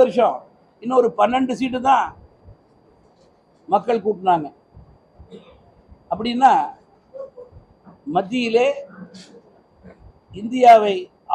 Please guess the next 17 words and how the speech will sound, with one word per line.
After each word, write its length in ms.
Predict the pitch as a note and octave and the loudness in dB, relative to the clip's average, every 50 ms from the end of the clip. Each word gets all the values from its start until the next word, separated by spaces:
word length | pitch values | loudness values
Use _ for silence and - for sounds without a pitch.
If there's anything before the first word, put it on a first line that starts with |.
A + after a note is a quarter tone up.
| E3+ G#3+ | 4 4
ஆளக்கூடிய 560 | B3+ C4+ C4+ C4+ - B3+ C4+ B3+ C4+ C4+ C#4 C4+ C4+ - | 6 4 2 -2 -2 -6 -8 -6 -4 -6 -6 -6 -2 -2
தகுதி 260 | F#3+ G#3 B3 A#3 C4+ A#3+ | -2 -2 -2 -4 -4 -2
பெற்ற 260 | B3+ A#3 - - C4+ B3+ - A3 | -4 -4 -2 -4 -4 0 2 0
கட்சி 360 | A3+ G#3 - - A#3+ C4 C#4 D4 D#4 - _ _ _ _ _ _ _ _ _ _ _ _ _ _ _ _ | 0 0 -4 -10 -10 -8 -8 -8 -10 -14 _ _ _ _ _ _ _ _ _ _ _ _ _ _ _ _
பிரதமர் 440 | G#3+ A3 A#3 B3 B3 A#3+ C#4 C#4+ C#4 - - - - - _ - G#3 | 2 4 4 4 4 4 2 0 0 -4 -8 -16 -20 -20 _ -4 -4
என்று 200 | A#3 A3 A#3+ B3+ A3 G#3 | -4 -4 -6 -8 -6 -6
முத்திரை 400 | A3 G#3+ - C#4+ C#4 C4+ C4+ C4 B3+ - - - _ _ _ _ _ _ _ _ _ - | -8 -10 -6 0 4 4 4 4 2 -6 -14 -20 _ _ _ _ _ _ _ _ _ -4
பதித்து, 440 | A3+ A3 B3 B3 - - B3+ C#4 D4+ D#4 D4+ - - E3+ | -4 -4 -4 -8 -10 -8 -8 -8 -6 -6 -8 -12 -12 -14
முத்திரை 340 | G#3 - - C#4 C4+ C4+ C4+ A#3 | -14 -12 -6 0 0 2 2 0
குத்தப்பட்டவர் 800 | A#3+ - - A#3+ A3+ - G#3+ G#3+ G#3+ A3 A3 A3 A#3+ C4+ - - - - - _ _ _ _ - | -4 -4 -2 -2 -2 0 -2 -4 0 0 0 2 2 0 0 -2 -10 -20 -20 _ _ _ _ -2
பிரதமர் 400 | G3 G#3 A3 A3 G#3+ A3 G#3 F3+ F3+ | 0 2 2 2 0 -2 -4 -4 -2
மோடி 320 | G#3 A#3+ A#3+ A#3 B3 B3 A#3 G3 D3+ - _ _ _ _ - - - - E3 F#3+ | -2 -2 -2 -2 -4 -6 -6 -8 -10 -16 _ _ _ _ -20 -20 -16 -8 -8 -8
என்ற 140 | G#3+ G3+ G#3 G3 F#3 G#3+ | -6 -2 -4 -4 -2 -4
ரீதியிலேயே 680 | A#3 A#3 G#3+ A#3 A3 A3 G#3+ A3 A3 G#3 A3+ B3+ D4 D#4 - - - - - _ _ _ - - - | -6 -6 -6 -6 -6 -2 0 2 2 4 6 6 6 6 4 0 -8 -20 -20 _ _ _ -16 0 4
ஆழமாக 680 | F3 G3+ A3+ B3 B3 B3 B3 B3+ B3+ C4 C4+ C4+ C4+ C4 C4 - | 6 8 8 8 8 6 8 8 8 8 8 8 6 2 2 0
சிந்தித்து, 460 | A#3 G#3+ G#3 A#3 G#3+ - _ B3+ C4+ C#4 C4+ C4 - - - - _ _ _ _ - | -8 -10 -10 -12 -12 -8 _ -2 0 2 2 0 0 -4 -14 -20 _ _ _ _ -2
கட்சியினுடைய 640 | G3+ G#3 G3+ A#3+ C4 B3+ B3 A#3+ A3+ G#3+ A#3 A3 | -2 -2 0 -6 -6 -6 -6 -6 -2 2 2 6